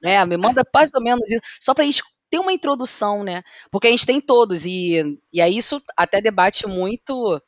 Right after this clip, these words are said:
que eu lembro muito de um chefe meu, que ele, ele, de fato, ele trouxe naquela época, eu não, não estudava astrologia, né? Mas quando ele fez essa pergunta, apesar de eu sempre gostar muito de signo, ele falou assim, "Mas, Juliana, eu, eu sou libriano e eu não tenho nada a ver com Alan, por exemplo", né? Que eram duas pessoas que eram librianas. Eu falei, "De fato,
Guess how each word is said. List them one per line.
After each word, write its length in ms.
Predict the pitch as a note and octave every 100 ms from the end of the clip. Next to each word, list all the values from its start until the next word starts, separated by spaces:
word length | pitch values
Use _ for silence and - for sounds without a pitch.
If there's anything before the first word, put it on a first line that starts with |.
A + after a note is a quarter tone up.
| _ _
que 60 |
eu 40 | F3
lembro 200 | F3+ F3+
muito 220 | F#3 A#3+
de 80 | G#3+
um 40 |
chefe 320 | G#3 G3 - F#3
meu, 280 | E3+ F#3+ B3+ _ _ - _
que 80 | F#3
ele, 180 | F#3 F3+ _ _ _
ele, 260 | - F3+ G3+
de 140 | E3+
fato, 280 | G3 G3+ A3
ele 100 | B3
trouxe 240 | A3 G#3 G3+
naquela 240 | F3+ F3
época, 160 | F3+ B3+
eu 40 |
não, 60 | A#3+
não 80 | G#3+
estudava 300 | G#3+ - F3
astrologia, 480 | F3+ F3+ E3+ D3 D3
né? 60 | D3
Mas 180 | D#3
quando 140 | - G3
ele 100 | G3+
fez 160 | F#3+
essa 160 | F3+ F3
pergunta, 680 | - D3+ D3 A3+ C4 E3 C#3 _ _ _ _
apesar 360 | - D#3 E3+ F3
de 40 | E3+
eu 40 |
sempre 240 | - G#3
gostar 260 | G#3 F#3 F3
muito 180 | E3+ E3
de 120 | D3+
signo, 580 | - G3 A#3+ G#3+ D#3 D3
ele 220 | E3 F3
falou 160 | - F#3+
assim, 260 | - F3 - - -
"Mas, 180 | G#3
Juliana, 380 | G3+ A#3 A#3 G3+
eu, 180 | F#3+ G3+
eu 120 | G3+
sou 160 | G#3+ A3
libriano 480 | G#3+ G3 F#3+ G3 A3+
e 40 |
eu 60 | A3+
não 100 | A3
tenho 160 | G#3
nada 220 | G#3 G#3
a 40 | G#3+
ver 160 | F#3+ G3
com 120 | G#3
Alan, 300 | G#3 F#3+ F3
por 140 | F#3+
exemplo", 420 | F#3 E3+ C#3 -
né? 100 | C#3+
Que 80 | C#3+
eram 120 | D#3+ D3+
duas 160 | E3+
pessoas 240 | - E3 -
que 60 |
eram 100 | E3
librianas. 440 | E3 D#3 G#3 D3 C3+
Eu 60 |
falei, 160 | C3+ C#3
"De 80 | C#3
fato, 380 | - D3 -